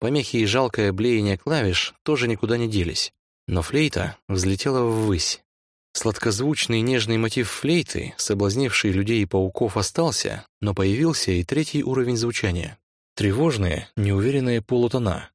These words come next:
минорные аккорды, паузы, вдруг взрывавшиеся страшным шумом. От этой музыки мурашки бежали по коже. Это была музыка для крыс.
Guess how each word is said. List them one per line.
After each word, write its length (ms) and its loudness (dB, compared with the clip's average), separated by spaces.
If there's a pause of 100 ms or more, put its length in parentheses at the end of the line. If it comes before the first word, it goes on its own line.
(160)
минорные 600 2
аккорды, 580 -2 (240)
паузы, 540 2
вдруг 320 0
взрывавшиеся 800 2
страшным 500 0
шумом. 500 0 (600)
От 160 -2
этой 180 2
музыки 600 0
мурашки 440 2
бежали 380 2
по 120 -6
коже. 380 -4 (480)
Это 200 -2
была 220 4
музыка 420 2
для 140 2
крыс. 460 -2